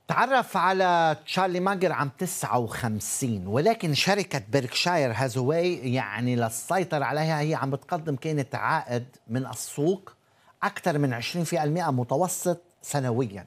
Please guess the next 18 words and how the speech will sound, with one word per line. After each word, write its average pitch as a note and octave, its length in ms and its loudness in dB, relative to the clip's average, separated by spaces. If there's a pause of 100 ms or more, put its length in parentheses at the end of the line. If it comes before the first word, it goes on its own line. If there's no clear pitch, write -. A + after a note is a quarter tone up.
(120)
سنويًا. A2 640 -4 (380)
يعني A2 180 0
لاحظوا B2+ 380 0
أي E3+ 160 -2
استثمار D3+ 440 -4
يعطي C3 280 -2
سنويًا A#2 580 -2
عشرين B2 320 -6
في A2+ 180 -6
المئة، A2 340 -8 (340)
هو E3+ 440 2 (380)
كان C#3+ 240 0
عم A#2 160 0
بيأمن C3+ 500 0
هال G#2+ 220 -2
عشرين C#3 360 -2
في C#3+ 200 -2
المئة. E3+ 360 -2